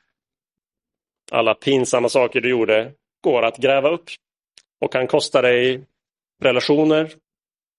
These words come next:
eller arbete. Men inför den Gud som har makten och auktoriteten är vårt brottsregister rent när vi tillhör Jesus.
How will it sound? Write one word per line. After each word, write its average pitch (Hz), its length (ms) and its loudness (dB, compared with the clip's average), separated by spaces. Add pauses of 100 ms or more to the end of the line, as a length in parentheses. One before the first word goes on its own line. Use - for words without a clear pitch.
eller 95 180 -18
arbete. 143 640 0 (2750)
Men 147 140 2
inför 180 280 2
den 151 200 2
Gud 160 320 2
som 135 220 0
har 131 120 2
makten 147 420 -2
och 123 100 0
auktoriteten 123 720 -2
är 139 180 -2
vårt 104 180 -2
brottsregister 135 840 -4
rent 104 640 -6
när 113 180 0
vi 101 100 -2
tillhör 95 360 -2
Jesus. - 540 -10